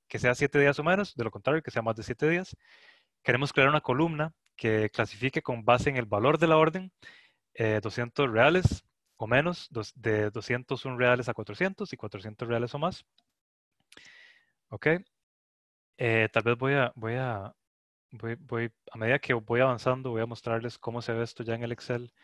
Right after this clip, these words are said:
Eh, no, no lo voy a hacer, ya lo tengo aquí hecho. Simplemente les voy a enseñar las fórmulas. Estas son las... Esto es cómo se debería ver el archivo final. Ok, entonces tenemos, eh, si la orden está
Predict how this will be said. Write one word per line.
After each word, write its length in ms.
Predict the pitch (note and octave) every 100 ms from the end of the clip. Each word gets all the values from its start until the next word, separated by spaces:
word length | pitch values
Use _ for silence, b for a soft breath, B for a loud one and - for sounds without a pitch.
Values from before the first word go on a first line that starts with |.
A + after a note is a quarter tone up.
| b b b _
Eh, 240 | - G2+ G2
no, 180 | G#2+ A2 -
no 140 | A#2
lo 60 | B2+
voy 120 | C3+
a 40 |
hacer, 240 | B2 C#3 B2+
ya 140 | A2
lo 100 | A#2
tengo 240 | - A#2+ A#2+
aquí 200 | - B2
hecho. 300 | A#2+ C3 - _
Simplemente 500 | A2 G#2+ A2+ A2+ A#2
les 80 |
voy 100 | A2
a 20 | A2+
enseñar 300 | - A#2 A2+
las 120 | A2+
fórmulas. 500 | B2 A#2+ B2+ - _
Estas 280 | A#2+ - B2
son 200 | B2+ A#2+
las... 400 | B2 G#2+ - - b b b b -
Esto 160 | C#3+ D#3+
es 80 |
cómo 200 | F3 E3
se 100 | D3+
debería 300 | B2 A2 A#2+
ver 160 | C3 C#3
el 100 | C#3
archivo 340 | C3+ - C3+
final. 360 | - D3+ C#3 D3+ _ _ _ _
Ok, 240 | _ _ -
entonces 320 | D3 A#2+ A2+
tenemos, 500 | A#2+ B2 C3 - - b b b b -
eh, 420 | A#2+ A2 G#2+ G#2+
si 100 | -
la 120 | A2 A#2
orden 220 | C3 C#3+
está 840 | - C#3 C3+ C#3 C3+ B2 G#2+